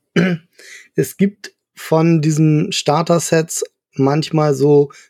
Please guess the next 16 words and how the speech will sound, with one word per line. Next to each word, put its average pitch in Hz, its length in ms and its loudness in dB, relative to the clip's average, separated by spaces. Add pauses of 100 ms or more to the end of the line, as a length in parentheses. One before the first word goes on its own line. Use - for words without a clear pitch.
runtergebrochene 135 1200 2
Versionen 131 520 2
und 117 160 -6
das 131 180 -4
könnte 147 340 0
das 151 320 -2
jetzt 117 240 -4
sein. 131 380 -2 (560)
Äh, 139 200 2
dann 135 200 0
hat 196 140 -2
man 151 240 -2 (240)
A, 151 360 2
weniger 160 480 2
Gelände 156 520 2
drin 196 480 0